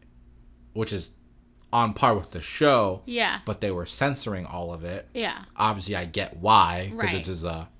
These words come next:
Speaker 1: everybody's watching this, and,
Speaker 2: Right.
Speaker 1: you know, children included, I'm sure.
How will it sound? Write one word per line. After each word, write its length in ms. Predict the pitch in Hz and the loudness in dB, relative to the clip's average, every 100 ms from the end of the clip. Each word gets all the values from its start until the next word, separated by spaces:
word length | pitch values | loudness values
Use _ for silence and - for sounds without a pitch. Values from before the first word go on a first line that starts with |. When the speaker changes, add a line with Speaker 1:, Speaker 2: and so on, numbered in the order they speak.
| - | -8
Speaker 1:
everybody's 500 | 113 107 101 95 85 | -4 -4 -2 -4 -2
watching 420 | 113 110 - 90 82 | 4 4 4 -4 -4
this, 340 | 85 95 - | -4 -6 -4
and, 80 | 95 | -2
Speaker 2:
Right. 260 | 220 90 | -2 -2
Speaker 1:
you 100 | 101 | -6
know, 200 | 92 82 85 | -6 -6 -6
children 420 | - 113 101 95 | -2 0 -2 -4
included, 760 | 92 90 - - - 98 90 | -6 -8 -12 -10 -4 -2 -2
I'm 160 | 87 87 | -4 -6
sure. 380 | - 92 95 | -4 -2 -2